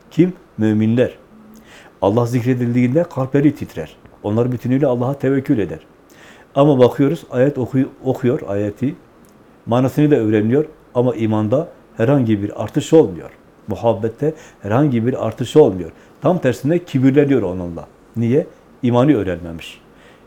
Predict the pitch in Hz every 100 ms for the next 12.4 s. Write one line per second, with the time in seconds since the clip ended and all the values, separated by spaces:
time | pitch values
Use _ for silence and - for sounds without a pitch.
0 | _ 101 107 147 135 90 - 80 71 -
1 | - - 98 98 98 104 139 143 170 214
2 | - 107 139 104 - 82 - 82 80 -
3 | - _ _ _ _ _ _ _ _ _
4 | _ _ _ _ _ - - - - -
5 | - 120 123 113 107 107 123 131 123 139
6 | 139 117 135 120 101 101 101 98 95 101
7 | 101 117 127 - 107 113 127 - 107 104
8 | 104 104 101 101 104 101 127 156 - -
9 | - - - - - - _ _ _ _
10 | _ - - - - - - - - -
11 | - - 113 131 123 180 131 113 107 107
12 | - 104 127